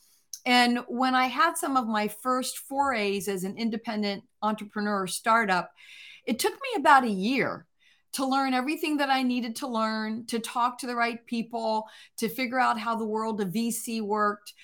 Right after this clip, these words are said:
um, to figure out how to do the right kind of customer research. And so I,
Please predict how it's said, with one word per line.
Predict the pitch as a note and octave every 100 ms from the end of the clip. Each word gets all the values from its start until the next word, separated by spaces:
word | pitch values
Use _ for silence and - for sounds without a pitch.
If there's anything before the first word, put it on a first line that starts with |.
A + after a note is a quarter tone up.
| - - -
um, | G#3 G3 G3 F3+
to | - A#3+ A3+ G#3 -
figure | D4+ B3+
out | B3+ A3+
how | A3
to | A#3
do | G3+ A#3 A#3
the |
right | G#3 G3+ G#3+
kind | - G#3 G#3 G3
of | -
customer | A3 G#3+ G3+ G3+
research. | G#3 G#3+ A3+ G#3 - - - - -
And | A#3
so | A3+ - C4+ B3 B3
I, | A3+ C4 D4+